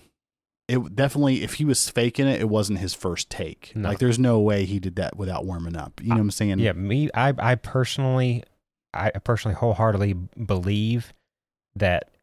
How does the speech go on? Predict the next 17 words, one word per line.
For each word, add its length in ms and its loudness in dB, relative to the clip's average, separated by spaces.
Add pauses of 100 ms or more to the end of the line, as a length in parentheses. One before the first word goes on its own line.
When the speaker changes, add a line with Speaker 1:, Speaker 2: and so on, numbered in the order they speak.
(320)
Speaker 2:
he 280 -2
believes 360 -2
what 140 -6
he 60 -10
saw. 240 -8 (520)
At, 80 -2
Speaker 1:
Sure. 200 2
Speaker 2:
at 80 4
least. 500 -4 (180)
Speaker 1:
Sure. 300 -6 (400)
Speaker 2:
Like, 200 -2 (120)
I, 380 2
I 120 4
also, 360 2
part 260 0
of 80 0
me 200 0